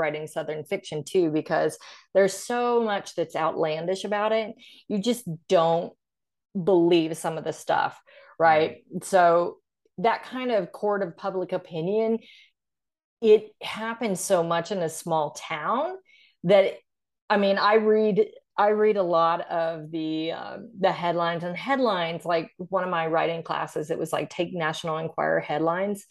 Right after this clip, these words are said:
Speaker 1: and use it as a story prompt." And it's so much fun. Um, and then,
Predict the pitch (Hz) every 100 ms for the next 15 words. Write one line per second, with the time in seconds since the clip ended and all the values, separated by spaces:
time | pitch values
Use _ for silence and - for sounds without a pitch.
0 | - - 175 175 156 190 175 156 165 -
1 | 175 180 196 226 226 226 226 262 285 277
2 | - 254 285 196 - - 165 - - -
3 | _ _ - - _ 190 180 175 165 160
4 | - _ _ - 196 202 214 196